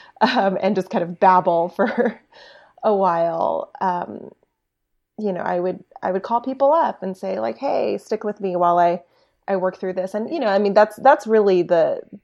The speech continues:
the, the, like, birthing place of this,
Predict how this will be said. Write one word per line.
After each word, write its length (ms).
the, 460
the, 120
like, 200
birthing 500
place 320
of 160
this, 360